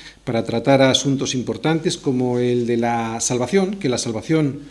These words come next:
es por la fe en Jesucristo y no por las obras, y conciliando también, en la segunda parte de Hechos quince vimos que conciliando unos asuntos, ¿no?, que eran importantes,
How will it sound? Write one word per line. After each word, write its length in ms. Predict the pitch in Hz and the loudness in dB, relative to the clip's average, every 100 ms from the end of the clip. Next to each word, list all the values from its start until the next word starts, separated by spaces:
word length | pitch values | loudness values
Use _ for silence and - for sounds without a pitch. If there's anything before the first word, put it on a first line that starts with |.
| - - - - - | -20 -20 -20 -20 -8
es 320 | 123 131 131 | 4 6 6
por 240 | - - 117 | 0 -4 -4
la 80 | 110 | -2
fe 200 | 147 143 | 2 0
en 40 | |
Jesucristo 540 | 139 135 - 156 - | 0 -4 0 -2 0
y 20 | 127 | -2
no 140 | 135 | -2
por 100 | 120 | -2
las 220 | 117 - | -4 0
obras, 540 | 170 123 139 190 - - - _ - - - | 0 0 -2 -6 -10 -12 -20 _ -20 -20 -8
y 80 | 135 | -4
conciliando 560 | 139 143 139 151 214 208 | 0 0 4 4 4 4
también, 580 | 185 190 185 113 - - - - | 4 4 4 2 -4 -14 -18 -12
en 80 | 107 | -10
la 40 | |
segunda 240 | - 131 127 131 131 | -4 0 2 0 -2
parte 280 | 139 131 127 | -4 0 -2
de 60 | |
Hechos 200 | 123 123 | -2 -6
quince 300 | - 135 131 | -6 -4 -2
vimos 340 | 131 135 117 - | 0 0 -2 -6
que 300 | 123 117 - | -6 -6 -4
conciliando 880 | 131 120 120 127 170 156 123 101 139 | -4 -4 -2 2 4 4 2 0 -6
unos 240 | 131 120 | -6 -4
asuntos, 540 | 120 160 175 - 160 | -6 -2 -2 -2 -4
¿no?, 280 | 123 143 190 - - - | -2 -2 -2 -6 -16 -2
que 100 | 127 | 4
eran 140 | 143 | 6
importantes, 680 | 131 117 110 - 220 185 123 | 4 2 -2 2 2 2 -4